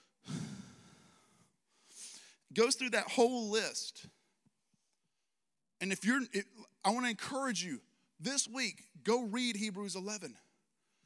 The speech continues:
Because the thing that they had, or the thing that you have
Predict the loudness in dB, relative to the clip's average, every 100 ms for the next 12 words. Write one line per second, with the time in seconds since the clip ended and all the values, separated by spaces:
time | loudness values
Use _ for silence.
0 | _ -18 -4 0 0 0 0 0 -2 2
1 | 4 6 6 4 4 2 -2 0 0 2
2 | 2 2 2 2 4 4 2